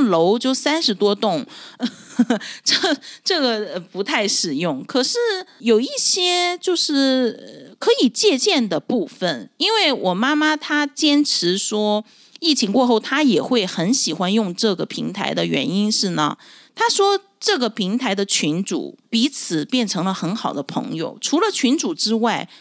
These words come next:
所有购买的人呢，诶，发现竟然都是邻居。这些邻居也许平常你见面都不一定认识，然后打招呼，结果大家一起买菜，呃，却认识了，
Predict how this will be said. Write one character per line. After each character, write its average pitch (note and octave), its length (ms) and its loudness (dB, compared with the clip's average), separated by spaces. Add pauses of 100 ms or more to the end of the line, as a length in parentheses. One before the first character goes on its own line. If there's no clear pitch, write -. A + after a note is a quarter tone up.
所 - 180 0
有 - 140 2
购 E4+ 240 2
买 F3+ 220 2
的 F3+ 160 0
人 E3 260 -2
呢， F#3 380 0
诶， F4+ 180 -4 (380)
发 A#4+ 160 -6
现 A4 180 2
竟 G4 160 -2
然 A#3+ 180 2
都 D#4+ 140 2
是 D4+ 140 2
邻 D#3+ 260 -2
居。 G3 320 -8 (260)
这 A4 140 0
些 A4 160 2
邻 C4+ 240 4
居 D#4+ 160 0
也 C4+ 180 2
许 C4+ 160 -2
平 G3+ 300 -2
常 G3+ 400 0
你 F3 100 -2
见 A#3 240 0
面 A3+ 160 2
都 G#3+ 120 0
不 G#3+ 180 -6
一 F#3+ 140 -2
定 G3+ 260 -2
认 F3 240 0
识， A#2 460 -2
然 E3 200 -2
后 G#3 120 -2
打 D#3+ 200 -6
招 C#3 240 -2
呼， - 280 -8 (320)
结 F#4 120 0
果 G#4 120 2
大 D#4 160 0
家 D#4+ 120 0
一 D#4 160 -2
起 B3+ 200 2
买 F#3+ 320 2
菜， - 440 -6 (380)
呃， D4+ 160 -2
却 - 240 0
认 G#4+ 320 2
识 E4 300 2
了， C#3+ 320 -2